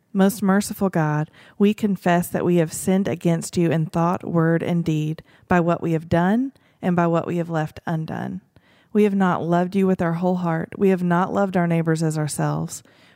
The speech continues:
We are truly sorry, and we humbly repent. For the sake of your Son, Jesus Christ, have mercy on us and forgive us, that we may delight in your will and walk in your ways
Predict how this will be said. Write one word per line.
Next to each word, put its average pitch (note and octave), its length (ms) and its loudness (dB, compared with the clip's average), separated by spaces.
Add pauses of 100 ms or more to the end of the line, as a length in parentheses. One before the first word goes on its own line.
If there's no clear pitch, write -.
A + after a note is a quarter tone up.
We G#3 100 2
are F3+ 120 2
truly G#3 440 2
sorry, D#3 580 -4
and F#3 100 0
we E3+ 100 2
humbly F3 460 2
repent. E3+ 580 -4 (580)
For G3+ 200 0
the F#3 100 0
sake G#3+ 400 0
of F3 120 -4
your G3 240 2
Son, F3+ 360 0
Jesus F#3+ 420 -4
Christ, F3 420 -2
have G3 220 -2
mercy F3+ 420 0
on D#3 180 0
us D#3 320 -2 (340)
and F3 120 -2
forgive E3+ 420 -2
us, E3+ 400 -4 (420)
that F#3 140 2
we G#3 120 4
may G3 160 2
delight E3+ 600 -2
in A3 140 0
your A3 160 4
will D#3+ 460 0
and E3 220 0
walk E3+ 320 0
in F#3+ 100 -2
your F#3+ 160 2
ways D#3+ 440 -2